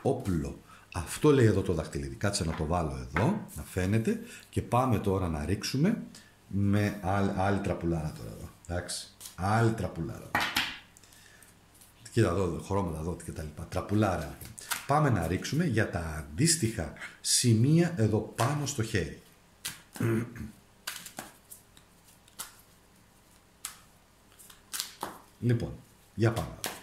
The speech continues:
Τα αντίστοιχα σημεία. Αν επι-, αν έβαζες το δαχτυλίδι αυτό δηλαδή στην Αφροδίτη, στο Δία, στον Κρόνο, στον, ε, Απόλλωνα και στον Έρμητα. Λέω αυτά για να, για, για να το εμπεδώσετε λίγο, να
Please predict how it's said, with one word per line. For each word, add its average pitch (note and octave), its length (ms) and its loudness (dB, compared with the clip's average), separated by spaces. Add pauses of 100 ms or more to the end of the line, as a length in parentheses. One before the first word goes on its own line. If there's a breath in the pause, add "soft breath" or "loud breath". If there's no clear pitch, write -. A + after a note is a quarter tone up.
(760 loud breath)
Τα D2+ 100 -10
αντίστοιχα A#2+ 400 0
σημεία. A#2 320 2
Αν E3 200 4
επι-, - 200 0
αν B2 200 4
έβαζες G#2+ 320 4
το G2+ 80 -4
δαχτυλίδι G#2 440 4
αυτό F#2+ 220 2
δηλαδή D#2 320 0 (380 loud breath)
στην - 220 -2
Αφροδίτη, F#2 520 0
στο - 240 -8
Δία, C#3 340 2
στον - 220 -8
Κρόνο, C3+ 520 4 (280 loud breath)
στον, F#2+ 520 2
ε, - 20 4
Απόλλωνα A2+ 720 4
και A#2 100 2
στον G2+ 260 2
Έρμητα. F2 400 2
Λέω A2 160 4
αυτά A#2 180 2
για A2 160 4
να, G#2+ 240 2 (240 loud breath)
για, G2 300 0
για F#2 400 0
να F2+ 140 -2
το F2+ 540 -2
εμπεδώσετε G#2+ 800 2
λίγο, A2 340 4
να G#2 200 0